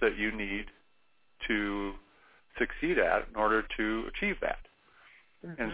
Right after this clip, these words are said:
Speaker 1: so what we're really looking for is, what's the big peak? What's the big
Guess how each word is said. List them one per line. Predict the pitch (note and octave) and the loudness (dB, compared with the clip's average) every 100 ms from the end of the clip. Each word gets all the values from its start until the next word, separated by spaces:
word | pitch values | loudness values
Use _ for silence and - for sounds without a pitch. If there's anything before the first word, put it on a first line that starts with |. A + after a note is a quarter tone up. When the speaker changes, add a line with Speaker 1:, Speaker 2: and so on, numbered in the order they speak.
| F#3+ | 4
Speaker 1:
so | B2+ B2 A#2+ G#2 - _ _ - | 6 8 6 2 -6 _ _ 0
what | B2+ - | 4 6
we're | C3+ B2+ B2 A#2 - _ _ _ _ _ - | 8 8 8 6 -2 _ _ _ _ _ 4
really | E3+ D3+ A2+ G#2+ - | 6 8 6 2 2
looking | B2 F3+ D3+ A2 - | 6 6 4 0 2
for | G2+ G2+ G#2+ | 4 8 6
is, | - A2+ A2 G#2+ - - - _ _ _ - | 6 4 4 2 -4 -12 -18 _ _ _ 2
what's | C3 E3+ - | 4 4 2
the | F#3+ | 2
big | C#3 C3+ - - | 2 2 0 -2
peak? | D3 - - - - _ | -2 -2 -6 -6 -10 _
What's | - C3+ - - | 2 2 2 -2
the | C#3+ | -2
big | - B2+ B2+ | 4 6 6